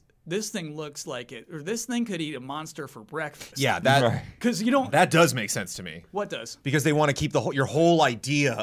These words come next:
Speaker 2: of Scarlet
Speaker 1: Yes.
Speaker 2: is, like, the best, the best, best, best, best, best.
Speaker 1: Exactly, yeah.
Speaker 2: You know, 'cause, yeah, Phil kinda said that. He's like, "Hey, we already got the m-, strongest console in the market now, and, like,
Speaker 1: Mm-hmm.
Speaker 2: it's just gonna get even better, baby." And
Speaker 1: Yeah.
Speaker 2: so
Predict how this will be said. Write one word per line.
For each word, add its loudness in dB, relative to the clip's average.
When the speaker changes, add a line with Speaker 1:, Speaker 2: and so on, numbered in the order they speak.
Speaker 2:
of -4
Scarlet 0
Speaker 1:
Yes. 0
Speaker 2:
is, -2
like, -6
the -6
best, -4
the -10
best, -2
best, -4
best, -6
best, -6
best. -4
Speaker 1:
Exactly, -4
yeah. -8
Speaker 2:
You -12
know, -12
'cause, -2
yeah, 2
Phil 4
kinda 2
said 4
that. 6
He's 2
like, 2
"Hey, 2
we 2
already 4
got 4
the -4
m-, -8
strongest -4
console -2
in -4
the -4
market -2
now, 0
and, -10
like, -6
Speaker 1:
Mm-hmm. -8
Speaker 2:
it's -6
just -8
gonna -4
get -2
even -4
better, 2
baby." -8
And -8
Speaker 1:
Yeah. -6
Speaker 2:
so -2